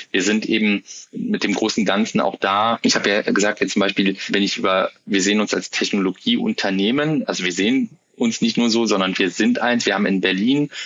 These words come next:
wo unser, ähm, äh, deutsches Headquarter ist, ein Tech-Hub, wo wir eben auch Lösungen für den Einzelhandel und für, für auch die Gastronomie selbst entwickeln und bereitstellen. Also, ne, das ist halt ganz klar, dass wir da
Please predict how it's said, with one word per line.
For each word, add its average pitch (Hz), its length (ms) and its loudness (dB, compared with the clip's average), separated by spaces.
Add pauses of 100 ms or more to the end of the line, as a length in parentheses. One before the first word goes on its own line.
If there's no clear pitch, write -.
(220)
wo 95 120 2
unser, 95 440 2
ähm, 90 400 0
äh, 92 200 0
deutsches - 360 -2
Headquarter 113 480 -2
ist, 104 240 -2
ein 95 240 0
Tech-Hub, 135 440 -2 (400)
wo 92 120 -2
wir 95 100 2
eben 98 260 2
auch 98 320 0
Lösungen 104 560 2
für - 260 0
den 101 240 0
Einzelhandel 95 1040 0
und 95 180 -2
für, 95 180 0
für - 200 0
auch - 180 -2
die 92 240 0
Gastronomie 98 800 0 (240)
selbst 95 380 -2
entwickeln 95 540 0
und 92 140 -2
bereitstellen. 92 800 -2
Also, 95 240 -4
ne, 104 160 -2
das 101 160 -4
ist 95 220 -4
halt 95 240 -4 (280)
ganz 190 280 0
klar, 196 420 2
dass - 320 -2
wir 95 100 2
da 95 380 2